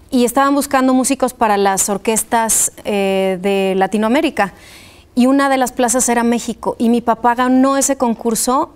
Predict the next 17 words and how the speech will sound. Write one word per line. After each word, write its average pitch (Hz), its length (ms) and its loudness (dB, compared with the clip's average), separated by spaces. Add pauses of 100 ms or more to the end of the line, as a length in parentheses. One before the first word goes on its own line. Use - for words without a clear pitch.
y, 208 680 -2 (500)
y, 233 240 2
y 262 180 2
era, 269 400 0
el 247 320 2
premio 269 240 2
era 285 120 2
una 269 220 2
beca 233 640 -2 (300)
de 214 160 0
un 247 200 2
año 226 420 0 (160)
en 214 120 -2
una 220 140 0
de 220 80 0
las 202 180 -2
orquestas 240 580 -4